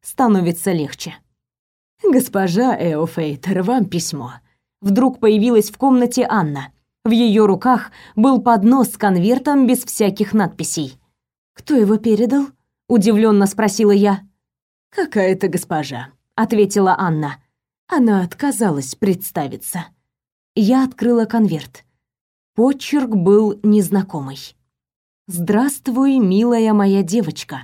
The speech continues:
прочитала я поспешно. «Надеюсь, ты ещё помнишь свою тётю Вив. Я тоже ни на минуту о тебе не забывала, несмотря на то, что долгие годы считала погибшей. Всё это время я собирала информацию,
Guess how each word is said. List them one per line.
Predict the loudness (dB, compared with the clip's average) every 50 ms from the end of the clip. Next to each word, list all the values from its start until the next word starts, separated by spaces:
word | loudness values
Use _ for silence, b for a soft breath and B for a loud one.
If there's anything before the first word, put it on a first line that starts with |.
| -18 _ _ _ _ _ _ _
прочитала | 0 0 0 0 -2 -4 -2 0 0 0 0
я | 0 0 0 0
поспешно. | -2 -4 -8 -4 -6 -8 -8 -6 -10 -12 -12 -14 _ _ _ _ _ _ _ _
«Надеюсь, | 0 2 2 2 2 2 2 2 2 0 0
ты | -2 -2 0
ещё | 2 2 2 0 0 -2 -4 -4
помнишь | -4 -4 -4 0 2 2 2 2 2 0 -2 -6 -12 -16 _ _ _ _ _ _
свою | _ -14 -6 -4 0 0 0 0 0 0 0 -2 -2
тётю | -2 -6 -8 -4 -2 -2 -2 -4 -4 -4 -4 -4
Вив. | -2 -4 -8 -10 -10 -16 -20 -20 _ _ _ _ _ _ _ _ _ -2
Я | 0 0 0 0
тоже | 0 0 -2 0 2 2
ни | 4 4
на | 4 4
минуту | 4 4 4 2 2 0 0 0
о | 0 0
тебе | 0 0 -2 0 2 2
не | 2 2 2
забывала, | 2 2 0 0 0 0 0 0 0 0 0
несмотря | 0 0 -2 -2 -2 -2 -2 0 -2 0 0
на | 0 -2 0
то, | 0 -2 -2
что | -2 -2 -2 -2 0
долгие | 2 4 4 2 2 0 0 0 0
годы | 0 0 0 -2 0 0 0 0 -2 -2 B B B B B
считала | -12 -8 -4 -4 -4 -2 -2 -2 -2 -2 -2
погибшей. | -2 -4 -2 -2 -2 -4 -4 -8 -10 -10 -12 -12 -16 _ _ _ _ _ _ _ _ _ _ _ _ _ _
Всё | -16 -4 0 2 4
это | 4 2 2 0 -2
время | 0 0 0 2 2 0
я | 0 0 -2
собирала | -4 -2 0 0 0 2 2 2 2 2 2
информацию, | 0 0 0 0 0 2 2 2 0 -4 -4 -6 -6 -6 -6 -8